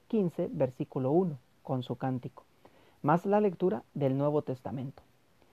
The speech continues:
En la liturgia bautismal se hace la bendición del agua y la renovación de las promesas bautismales, omitiendo la aspersión con el agua. Si hay catecúmenos,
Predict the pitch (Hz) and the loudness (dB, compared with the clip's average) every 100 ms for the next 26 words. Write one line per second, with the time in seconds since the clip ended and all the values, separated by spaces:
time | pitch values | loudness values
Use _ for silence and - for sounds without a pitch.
0 | _ _ _ - 147 147 170 254 262 226 | _ _ _ 0 4 6 4 2 2 2
1 | 185 - - 147 151 156 196 - _ _ | 2 0 -2 -2 0 -2 -2 -10 _ _
2 | _ 165 175 220 185 160 139 131 175 185 | _ 4 4 2 2 4 2 2 2 4
3 | 190 165 - - 220 185 131 160 _ _ | 4 4 2 -2 0 0 -2 -4 _ _
4 | _ 196 196 196 214 185 165 151 - 175 | _ 0 2 4 2 2 2 0 0 0
5 | 190 165 - 143 139 165 156 143 135 131 | 2 0 0 -2 0 0 -2 2 0 0
6 | 131 139 160 165 - _ - 208 214 170 | -6 -4 -4 -4 -8 _ 2 2 2 0
7 | 165 190 170 - 143 143 - 170 214 _ | 0 2 2 0 -2 -2 -2 -4 -4 _
8 | _ _ _ 139 135 127 131 151 - _ | _ _ _ -2 2 2 0 -4 -12 _
9 | _ - - 196 226 233 - - 190 208 | _ -6 4 4 6 0 2 2 2 0
10 | 233 | -4